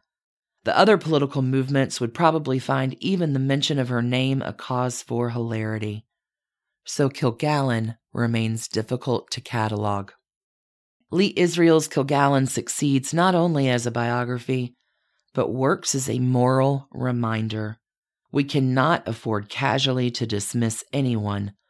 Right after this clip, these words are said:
on the basis of appearance and manner, or gender, or the fact that you are a truth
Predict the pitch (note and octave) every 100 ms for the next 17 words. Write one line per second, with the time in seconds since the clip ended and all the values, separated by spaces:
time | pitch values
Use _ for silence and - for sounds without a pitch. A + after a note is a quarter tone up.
0 | _ _ - A2+ A2 G#2+ - A2 A#2 -
1 | B2+ B2+ - - A2 G#2 - - A2+ A#2
2 | - - - - _ - A2+ G#2+ G2+ F#2
3 | C#2+ - - G1+ - _ _ _ _ _
4 | _ _ _ _ _ - G3+ A3+ G3 A3+
5 | A3+ F#3 F3+ F3 _ _ _ - G3 G3
6 | F#3+ F3 - C3+ C3 - B2+ B2+ - C3
7 | D3 E3 B2 C3+ - A#2 A2+ - F3 E3
8 | D3+ -